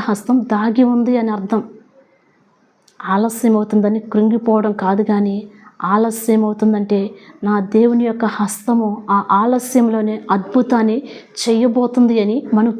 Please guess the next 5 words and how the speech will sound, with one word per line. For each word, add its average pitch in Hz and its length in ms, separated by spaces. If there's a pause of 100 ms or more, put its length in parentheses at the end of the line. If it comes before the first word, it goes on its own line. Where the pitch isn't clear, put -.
గ్రహించాలి. 220 800 (420)
ఆలస్యంలో 214 600 (320)
అద్భుతం 240 420 (120)
చేసే 220 280 (140)
దేవుడు. 214 260